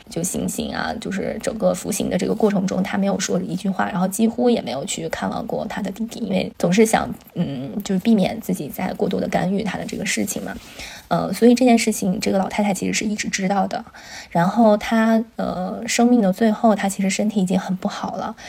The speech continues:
然后她就躺在医院。然后他们家其实是一个一生非常清廉，然后从不动用自己的这种，呃，关系的这么一个家庭。然后她呢，当时，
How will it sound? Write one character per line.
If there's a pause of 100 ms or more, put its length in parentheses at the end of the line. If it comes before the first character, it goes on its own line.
(120)
然
后
她
就
躺
在
医
院。 (140)
然
后
他
们
家
其
实
是
一
个
一
生
非
常
清
廉，
然
后
从
不
动
用
自
己
的
这
种， (420)
呃，
关
系
的
这
么
一
个
家
庭。 (260)
然
后
她
呢，
当
时，